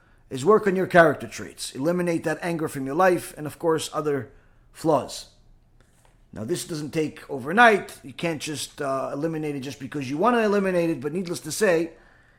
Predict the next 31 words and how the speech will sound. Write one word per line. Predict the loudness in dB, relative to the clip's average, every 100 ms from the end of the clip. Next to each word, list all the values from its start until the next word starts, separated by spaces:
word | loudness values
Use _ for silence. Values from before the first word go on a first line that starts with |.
| _ _ _ _ _ _ _ _ _
there's | -4 2
work | 2 2 0
to |
do. | -10 -10 -16 _ _ _ _ _ _ _ _ _ _ _
But | 0 6
yet, | 8 8 6 -6
at |
the | -6
same | 0 2 2
token, | 6 6 6 0
in |
the | 0
beginning | -2 0 2 6
of | 6
the | 6
lecture, | 4 4 0
we | 0 -2
did | -4 -4
say | 0 2 4 2
that | 0 -2
there | -4 6
are | 8 8
some | 6 6 6 4
people | -4 -6 -6 -8 -10 -20 _ _ _ _ _ _ _ _ _ _ _ _ _ _ _ _ _
that | 4 6
are | 8
already | 8 10 10 6 0
born | 2 10 12 12 10 6 0 -4 -16 _ _ _ _ _ _ _ _ _ _ _ -20 _ _ _ _ _ _ -8
with | -4
that | 0 0
neshama. | 0 -2 2 2 0